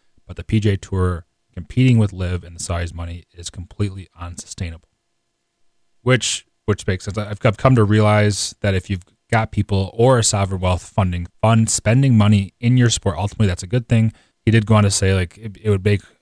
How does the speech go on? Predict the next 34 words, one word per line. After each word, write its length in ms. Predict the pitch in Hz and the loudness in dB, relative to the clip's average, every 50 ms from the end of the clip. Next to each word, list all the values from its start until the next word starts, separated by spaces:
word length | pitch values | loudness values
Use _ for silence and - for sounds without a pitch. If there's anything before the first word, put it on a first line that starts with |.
| _ _ _ _ _ | _ _ _ _ _
in 100 | 92 - - | -20 -4 0
theory, 340 | - 226 208 107 95 85 87 | 4 4 4 4 2 0 -4
it 20 | 101 | -4
would 120 | 95 95 | 0 0
make 180 | 104 104 - - | 0 0 2 2
more 180 | 104 98 95 | 2 2 2
sense 300 | 92 - 101 95 90 - - | 2 0 -2 -2 -2 -4 -6
if 100 | 87 87 | -4 0
rather 240 | 92 92 92 87 90 | 0 0 0 0 -2
than 120 | 90 92 | -4 -2
giving 360 | 87 95 90 90 90 87 87 | 0 0 0 0 -2 -2 -4
somebody 380 | 85 - - 101 92 92 90 87 | -2 0 0 0 2 0 0 -2
a 40 | 87 | 0
hundred 200 | - 107 104 101 | 2 2 4 4
million 260 | 95 92 92 90 87 | 2 2 0 -2 -2
dollars, 400 | 85 87 85 90 87 85 82 82 | -2 -2 0 0 0 0 -2 -4
you 80 | 85 82 | -8 -8
said, 280 | - - 87 85 85 - | -6 -4 -4 -4 -4 -4
"Here's 180 | 92 87 82 | -4 -4 -4
fifty 260 | - - 104 92 - | -4 -6 -6 -4 -2
million 280 | 90 92 90 87 87 82 | -2 -2 0 -2 -2 -4
dollars 400 | 87 82 82 82 80 78 80 - | -4 -4 -4 -6 -6 -8 -10 -16
for 500 | - _ - 82 82 80 80 78 76 - _ _ _ _ _ _ _ _ _ _ _ _ _ _ _ _ _ _ _ | -20 _ -14 -12 -12 -12 -14 -16 -18 -20 _ _ _ _ _ _ _ _ _ _ _ _ _ _ _ _ _ _ _
the 100 | - 85 | -10 -10
player 440 | - - - 120 123 123 120 117 110 | -6 0 2 4 4 6 6 4 2
and 280 | 101 98 95 92 - - | 2 0 -4 -4 -4 -6
fifty 200 | 117 101 - 98 | -8 -6 -4 -4
million 260 | 98 92 92 87 87 | -4 -4 -6 -10 -12
dollars 420 | 87 87 87 87 85 82 87 - | -10 -8 -8 -8 -8 -8 -8 -8
for 580 | - - - 92 87 87 85 85 85 80 80 82 _ _ _ _ _ _ _ _ _ - | -8 -4 -2 0 0 0 0 -2 -4 -6 -10 -14 _ _ _ _ _ _ _ _ _ -2
the 140 | 107 98 98 | 0 2 4
R 180 | 92 87 85 | 4 2 2
N 80 | 80 80 | 0 -4
A 160 | 80 76 | -8 -16